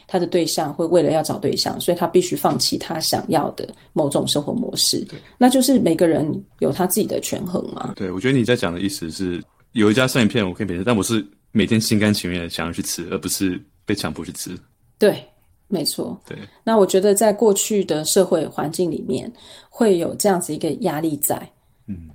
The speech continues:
Speaker 1: 就是说你会觉得好像我必须，不然的话我就是一个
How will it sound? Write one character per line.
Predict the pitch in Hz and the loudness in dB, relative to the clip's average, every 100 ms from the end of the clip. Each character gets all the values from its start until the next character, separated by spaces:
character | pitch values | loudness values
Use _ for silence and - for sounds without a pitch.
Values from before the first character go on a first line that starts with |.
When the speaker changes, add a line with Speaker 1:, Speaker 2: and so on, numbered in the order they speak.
| 202 | 2
Speaker 1:
就 | 196 | 4
是 | 196 | 6
说 | 190 175 160 160 | 2 0 0 -2
你 | - 165 | -2 0
会 | 185 | 0
觉 | 175 | 0
得 | 147 151 | -2 -4
好 | - | -6
像 | - 151 139 - | -4 -4 -4 -8
我 | - 151 - | -8 -8 -6
必 | - 165 | -2 0
须， | 151 - 156 147 147 | 0 -4 -2 -2 -2
不 | 143 190 | 0 0
然 | 156 | 2
的 | 143 143 | -2 -4
话 | 175 151 | -2 -2
我 | - | -4
就 | - | -6
是 | 151 | -4
一 | - | -4
个 | - - | -6 -10